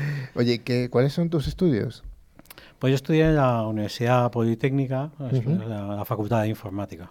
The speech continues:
Speaker 1: Ujú.
Speaker 2: Entonces, eh, en aquella época en la que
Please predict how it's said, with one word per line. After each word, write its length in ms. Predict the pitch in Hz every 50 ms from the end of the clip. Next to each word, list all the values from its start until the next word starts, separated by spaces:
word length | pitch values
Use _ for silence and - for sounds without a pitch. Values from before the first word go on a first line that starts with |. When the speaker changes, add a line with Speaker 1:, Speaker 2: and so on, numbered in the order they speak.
| -
Speaker 1:
Ujú. 220 | - 123 117 104 131
Speaker 2:
Entonces, 640 | 156 180 170 - 139 117 - - 104 95 - - -
eh, 300 | 113 101 101 98 95 101 - - - - - - - - - -
en 100 | - 117
aquella 240 | 113 110 123 120 127
época 400 | 131 120 135 120 - 120 113 113
en 80 | 110 104
la 160 | 101 104 101
que 500 | - 104 101 101 98 98 95 95 98 107